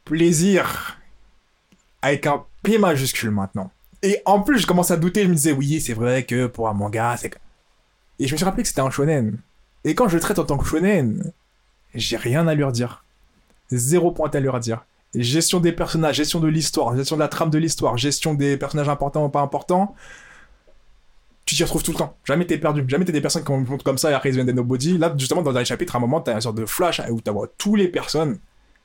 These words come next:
et tu te rends compte que tous les personnes ont vraiment un rôle, tu vois. Personne n'est un nobody et que vraiment l'histoire continue avec eux et c'est ouf. Je me demande comment il peut gérer une, toute une histoire, une,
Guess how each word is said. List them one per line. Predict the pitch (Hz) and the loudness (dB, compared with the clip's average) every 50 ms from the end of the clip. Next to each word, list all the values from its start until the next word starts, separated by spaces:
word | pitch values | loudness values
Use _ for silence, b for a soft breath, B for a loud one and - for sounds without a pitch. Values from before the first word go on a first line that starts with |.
| _ _ - - | _ _ -8 -8
et | 127 | -6
tu | 120 - | -4 -2
te | |
rends | 123 165 170 | -2 -2 -2
compte | - 139 - | -2 -4 -4
que | |
tous | - 175 | 0 2
les | 180 165 | 2 2
personnes | 165 165 143 175 147 | 2 0 -2 -2 -2
ont | 131 | -2
vraiment | 120 139 135 143 143 135 | 0 2 2 2 4 2
un | |
rôle, | 127 135 127 113 | 4 2 2 0
tu | 107 | 0
vois. | 107 104 - - | -2 -4 -4 -6
Personne | 139 139 - 165 | -6 -4 -2 0
n'est | 156 139 | 0 2
un | 135 | 2
nobody | 131 127 120 127 127 131 147 170 | 0 0 0 0 0 2 2 2
et | 156 131 | 0 0
que | - 131 | 0 -2
vraiment | 113 117 131 143 151 | -2 0 0 2 2
l'histoire | 147 127 - - 143 - | 0 0 0 -2 -4 -4
continue | - 127 - - 135 143 | -4 -8 -4 -2 0 0
avec | 156 165 175 156 - | 0 0 0 0 0
eux | 151 156 151 - | 0 0 0 -2
et | 120 - | -2 -4
c'est | - - - 302 - - | -4 -4 -4 -4 -4 -4
ouf. | 170 160 - - - - - | -4 -4 -4 -8 -12 -12 -10
Je | 127 120 | -6 -4
me | 120 | -2
demande | 123 151 175 175 | 0 0 0 0
comment | 160 151 | 0 -2
il | 135 - | -2 -4
peut | 143 | -4
gérer | 135 123 131 147 151 | -4 -2 -2 0 0
une, | 139 123 | -2 -2
toute | - - - 151 - | -4 -6 -8 -6 -4
une | 143 135 | -2 -4
histoire, | 127 - - 147 135 | -2 0 0 0 0
une, | 127 120 120 120 120 123 117 120 120 | 2 0 0 0 0 0 0 -2 -2